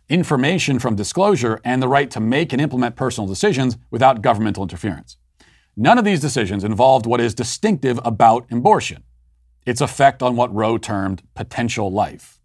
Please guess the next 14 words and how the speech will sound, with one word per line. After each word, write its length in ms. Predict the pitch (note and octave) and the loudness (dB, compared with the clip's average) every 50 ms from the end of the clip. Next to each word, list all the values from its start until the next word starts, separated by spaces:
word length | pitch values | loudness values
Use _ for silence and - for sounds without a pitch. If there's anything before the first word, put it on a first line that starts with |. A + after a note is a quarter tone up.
| _ _ _ _ _ _ _ _ _ _ _ | _ _ _ _ _ _ _ _ _ _ _
When 120 | A#2 A#2 | -4 -2
the 60 | A2+ | -2
court 240 | A2+ C#3 E3+ E3 D#3+ | 0 2 2 2 2
summarized 540 | - - G3+ F#3 F#3 F3+ E3 D3+ D3+ C3+ A2+ | 2 2 2 4 4 4 4 4 2 2 0
the 60 | A#2+ | -2
basis 400 | - C3 C#3 D#3 - D#3+ D#3 - | 0 0 0 0 0 -2 -6 -6
for 100 | - A#2+ | -6 -6
the 80 | G#2 G#2+ | -6 -6
scheme 420 | - - - D3+ D#3 D#3+ D#3+ C#3+ | -6 -4 -4 -2 0 0 0 0
it 80 | A#2 G2+ | 0 -2
imposed 380 | G2+ G2 - C#3 C#3+ C#3+ A2 | -4 -4 -2 0 0 0 0
on 40 | G#2 | -2
the 60 | G2+ | -6
country, 420 | G2+ - D#3 E3 - E3+ E3 D#3 | -6 -4 -4 -2 -2 -2 -4 -4